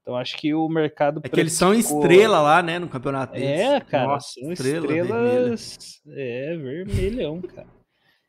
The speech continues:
Speaker 1: E tipo a do São Paulo, as
Speaker 2: É.
Speaker 1: duas do João do Pulo, né? É, mas é isso, cara. E, e assim, acho que devido ao fato de, da confiança de um super favorito tá empatando,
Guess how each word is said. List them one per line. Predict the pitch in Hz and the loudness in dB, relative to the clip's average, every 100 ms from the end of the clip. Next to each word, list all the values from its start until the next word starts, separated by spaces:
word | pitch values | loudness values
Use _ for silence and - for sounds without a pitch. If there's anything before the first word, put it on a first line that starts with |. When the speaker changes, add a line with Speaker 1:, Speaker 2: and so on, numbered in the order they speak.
| _ _ | _ _
Speaker 1:
E | - 131 127 120 - - | -10 -6 -4 -6 -8 -14
tipo | - - | -6 -2
a | |
do | 160 | -2
São | - 202 202 | 0 2 2
Paulo, | 202 120 113 120 120 - - - _ _ | 2 0 0 -6 -12 -14 -16 -20 _ _
as | 123 123 | -8 -8
Speaker 2:
É. | 123 | -6
Speaker 1:
duas | 123 123 117 | -6 -6 -6
do | 120 113 - - - - _ - | -10 -14 -14 -20 -20 -20 _ -10
João | 131 123 120 | -6 -4 -4
do | 123 | -8
Pulo, | - 92 92 - - - | -8 -12 -12 -14 -18 -10
né? | 156 247 _ _ _ _ _ - _ _ | -10 -10 _ _ _ _ _ -20 _ _
É, | 131 131 131 131 131 127 123 120 113 123 _ _ _ | 0 4 4 6 4 4 2 2 -2 -8 _ _ _
mas | 139 139 147 | 0 2 4
é | 233 | 4
isso, | 277 262 - | 6 4 2
cara. | 180 143 135 | 0 2 2
E, | 147 151 | 2 4
e | 160 | 2
assim, | 160 185 147 | 2 0 -2
acho | 139 | -2
que | - 185 | 0 0
devido | 160 151 170 214 | 2 0 0 2
ao | 214 | 2
fato | 214 - 170 160 - - 123 - _ _ _ 139 | 0 -2 2 2 -2 -14 -14 -16 _ _ _ -18
de, | 135 151 165 156 147 135 123 | -8 -4 -2 -2 -2 -4 -6
da | 123 147 | -6 -6
confiança | - 170 - 160 151 143 - | -4 -8 -6 -2 -2 -2 -8
de | 143 | -8
um | 143 | -8
super | - 170 196 | -10 -4 -2
favorito | 185 190 156 151 147 143 - | 0 0 0 -2 -2 -4 -6
tá | - 170 | -2 0
empatando, | 180 151 143 - 147 131 113 | 0 -2 -4 -2 -4 -4 -10